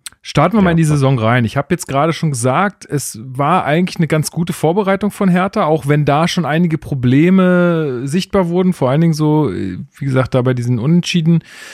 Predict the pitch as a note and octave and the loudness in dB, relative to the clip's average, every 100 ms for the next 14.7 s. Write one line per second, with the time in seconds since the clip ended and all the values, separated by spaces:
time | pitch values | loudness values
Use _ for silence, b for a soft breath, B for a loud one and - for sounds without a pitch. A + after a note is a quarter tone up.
0 | B - C3 C#3 C#3 C#3 C#3 C3+ B2 C#3 | B -4 0 2 2 2 0 -2 0 0
1 | C3+ C3+ C3+ A#2+ - C#3 - D3 D#3 F#3+ | 2 2 0 -2 -4 -4 0 0 0 -2
2 | D#3+ D3 D#3+ D3+ C3+ D3 C3+ C#3 B2 B2+ | -2 0 0 2 2 0 0 -2 -2 -4
3 | B2 C3 D#3+ E3 D#3+ D#3+ E3 E3 E3 F3+ | -6 -2 2 2 0 0 0 2 0 -2
4 | B B B B - C#3+ E3+ D3+ D3+ C3 | B B B B -2 0 0 0 0 0
5 | E3 F3 - C#3+ E3 D#3+ D3 D3 D#3 C#3 | 0 0 0 -2 0 0 -2 0 0 0
6 | A2+ D3 - D3+ C3+ D#3 D3+ C3 C#3 - | 0 -2 -2 0 2 2 2 2 -2 -4
7 | - C3+ B2 C#3 C3+ C3 B2+ - C3 B2 | -4 0 2 2 2 0 -4 0 2 2
8 | C3+ D#3 A#2+ A2 A#2 A#2+ F#2+ F2 _ - | 2 2 2 2 2 0 0 -6 _ -10
9 | A2 C3 B2+ - C3 C3 B2 D3 D3 B2+ | -2 0 0 0 2 2 0 2 2 0
10 | F#2 E2 - - B B B B - A2+ | -4 -8 -14 -20 B B B B -8 -4
11 | A#2+ A#2+ C3 D3 C#3 C#3 - B2+ A#2+ D3+ | -2 -2 0 0 0 -2 -2 -2 2 0
12 | F3 E3+ F3+ F#3 F#3 - F3 F3 F3+ F3+ | 0 0 2 2 0 0 0 2 2 2
13 | - C#3 C#3 C#3 C#3 C3+ B B B - | 0 0 0 2 0 -2 B B B -4
14 | - C#3 D#3 F#3+ - - | 2 4 4 2 -2 -14